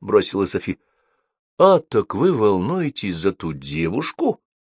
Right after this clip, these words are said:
Она ведь ваша внучатая племянница", сообразил наконец Майкл. "Ну, ясно, только я вас не пущу". "Я пошла",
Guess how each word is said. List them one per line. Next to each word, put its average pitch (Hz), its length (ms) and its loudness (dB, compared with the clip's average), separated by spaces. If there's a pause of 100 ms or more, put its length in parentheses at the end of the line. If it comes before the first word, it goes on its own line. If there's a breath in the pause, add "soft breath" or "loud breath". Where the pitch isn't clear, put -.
Она 82 140 -10
ведь 85 160 -8
ваша 92 220 0
внучатая 92 520 4 (120)
племянница", 87 840 -2
сообразил 220 480 0
наконец 202 320 -8
Майкл. - 240 -2 (280 soft breath)
"Ну, 101 300 2
ясно, 165 500 4 (160 soft breath)
только 101 240 2
я 101 180 8
вас 139 220 6
не 139 100 0
пущу". - 420 -4 (640)
"Я 165 280 6
пошла", 175 600 4